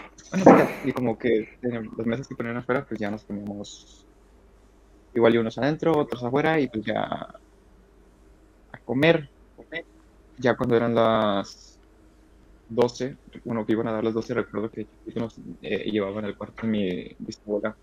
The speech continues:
Nos decían, "Eh, cierren los ojos, háganse los dormidos, que no, no entra Santa". <laughs> Y, y pues ya nomás, eh,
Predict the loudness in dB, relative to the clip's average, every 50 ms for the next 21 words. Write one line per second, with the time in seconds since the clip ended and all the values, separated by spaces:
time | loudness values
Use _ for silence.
0 | -20 _ _ _ -20 -20 _ _ _ -8 -2 0 0 0 0 0 2 2 2 2
1 | 0 -2 -6 -4 0 0 2 2 2 2 2 2 2 2 0 -2 -2 0 0 2
2 | 2 2 2 2 0 -2 -4 -4 -4 -4 -2 -2 -4 -6 -6 -6 -4 -4 -4 -4
3 | -6 -8 -12 -12 _ _ _ -20 -20 -20 -20 -20 _ -20 -20 -20 -20 -20 -14 -12
4 | -10 -10 -10 -14 -18 -20 -20 -20 -20 -12 -10 -8 -8 -8 -10 -12 -8 -6 -6 -6
5 | -6 -8 -20 -18 -14 -12 -12 -12 -12 -16 -16 -16 -16 -16 -18 -20 -20 -20 -14 -4
6 | 2 4 6 6 6 6 6 6 6 4 2 -2 -6 -16 -20 -20 -20 -20 -20 -20
7 | -20 -20 -20 -20 -20 -20 _ -20 -20 -20 -20 -20 -20 -20 -20 -20 -20 -20 -20 _
8 | _ -20 -20 _ _ -20 -20 -20 -20 -20 -20 -20 _ -14 -4 -2 -2 -2 -2 -2
9 | -6 -4 0 2 4 4 4 2 2 0 0 -2 0 2 2 4 4